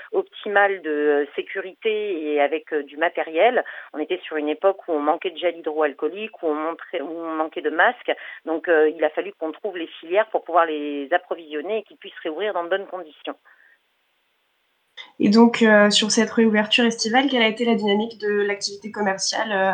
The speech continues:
Speaker 2: à Nantes ? Est-ce qu'elle a été bénéfique ? Est-ce qu'elle a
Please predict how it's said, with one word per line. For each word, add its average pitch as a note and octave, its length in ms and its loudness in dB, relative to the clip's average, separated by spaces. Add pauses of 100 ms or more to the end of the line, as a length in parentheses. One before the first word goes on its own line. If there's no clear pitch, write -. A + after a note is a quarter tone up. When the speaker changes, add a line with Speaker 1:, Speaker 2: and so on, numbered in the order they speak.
Speaker 2:
à F#3+ 140 -2
Nantes ? G#3+ 280 0 (140)
Est-ce - 140 -6
qu'elle G3+ 160 -2
a F#3+ 60 2
été G3+ 180 0
bénéfique ? G#3+ 640 2
Est-ce G3+ 180 -2
qu'elle F3+ 180 -4
a F3+ 260 4